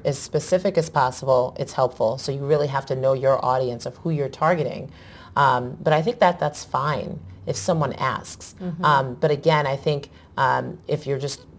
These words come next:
Speaker 1: vomiting on people and giving them all the information, and it, it's all about you.
Speaker 2: Mm-hmm.
Speaker 1: And it's, you're not really interested in what the other person has to say.
Speaker 2: Mm-hmm.
Speaker 1: So I think that's really important,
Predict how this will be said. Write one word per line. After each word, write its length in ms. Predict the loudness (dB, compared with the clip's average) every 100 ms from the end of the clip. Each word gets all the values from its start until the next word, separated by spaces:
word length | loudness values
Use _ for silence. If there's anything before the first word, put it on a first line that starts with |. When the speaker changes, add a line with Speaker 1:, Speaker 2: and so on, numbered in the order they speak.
| -12
Speaker 1:
vomiting 720 | -2 0 2 2 0 -4 -8 -8 -4
on 180 | -4
people 440 | -4 -6 2 2 2
and 200 | 0 -2
giving 260 | 0 0
them 220 | 0 -2 -6 -2
all 240 | 2 2
the 140 | 2 0
information, 600 | -2 -4 -2 -2 -2 -4
and 200 | -4 -6 -12 -6 2
it, 160 | 4 4
it's 160 | 4
all 160 | 4 4
about 260 | 4 2 0
you. 320 | -4 -4 -8 -18 -20 -12
Speaker 2:
Mm-hmm. 200 | -10 -4
Speaker 1:
And 120 | -2
it's, 160 | -2 0
you're 100 | 0
not 140 | 0 0
really 180 | -2 -2
interested 580 | -2 -2 -4 -4 -2
in 100 | -2
what 120 | -4 -2
the 80 | -2
other 120 | -2
person 300 | -6 -10 -10
has 160 | -12 -14
to 80 |
say. 340 | -12 -10 -10 -12 -14 -10
Speaker 2:
Mm-hmm. 400 | -8 -8 -12 -12 -14 -16 -14
Speaker 1:
So 120 | -4
I 60 | -2
think 160 | -2 0
that's 300 | -2 -2 -2
really 200 | 0 -2
important, 520 | -2 -2 0 -2